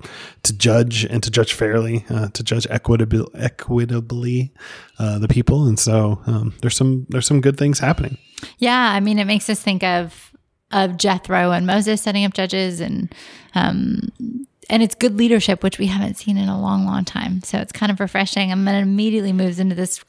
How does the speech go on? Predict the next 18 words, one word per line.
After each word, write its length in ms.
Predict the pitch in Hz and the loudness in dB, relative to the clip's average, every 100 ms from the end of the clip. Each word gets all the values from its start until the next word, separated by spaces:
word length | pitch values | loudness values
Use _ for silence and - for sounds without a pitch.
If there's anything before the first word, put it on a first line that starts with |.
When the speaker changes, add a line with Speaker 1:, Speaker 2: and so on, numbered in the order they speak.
| - | -12
Speaker 2:
cool 400 | - 247 220 196 | -4 0 2 0
story 500 | - 180 175 180 175 | -2 -2 2 2 2
where 180 | 170 | 2
it's 160 | 170 - | 0 -2
a 40 | |
long 240 | 175 175 226 | -2 2 2
chapter. 640 | 208 190 - 185 175 170 - - - | 2 -2 0 0 0 -2 -8 -18 -16
The 140 | - - | -6 0
author 260 | 202 - | 0 0
slowed 480 | 185 - 196 185 190 | -2 -2 0 2 2
down 320 | 180 175 170 175 | 0 -2 -2 -4
to 120 | 180 | -4
really 300 | 180 185 185 | -4 -4 -2
hit 180 | 190 - | -4 -4
on 140 | 180 | -6
how 140 | 175 | -4
God 240 | 180 - 185 | -6 -4 -4
worked 360 | 185 185 - | -2 -4 -6